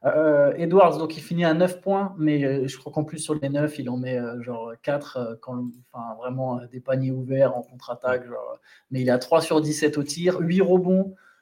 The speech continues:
Speaker 1: cinq passes, mais quatre balles perdues, donc plus de
Speaker 2: Ouais.
Speaker 1: balles perdues que de paniers. En plus, honnêtement, il a eu des occasions de peser dans le, dans le Money Time, il a eu pas mal de tirs, il fait un marché sur un drive,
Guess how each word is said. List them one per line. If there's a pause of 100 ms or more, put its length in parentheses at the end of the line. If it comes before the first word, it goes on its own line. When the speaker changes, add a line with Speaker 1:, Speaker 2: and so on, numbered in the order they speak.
(120)
Speaker 1:
cinq
passes,
mais
quatre
balles
perdues,
donc
plus
de
Speaker 2:
Ouais.
Speaker 1:
balles
perdues
que
de
paniers.
En
plus,
honnêtement,
il
a
eu
des
occasions
de
peser
dans
le,
dans
le
Money
Time,
il
a
eu
pas
mal
de
tirs,
il
fait
un
marché
sur
un
drive,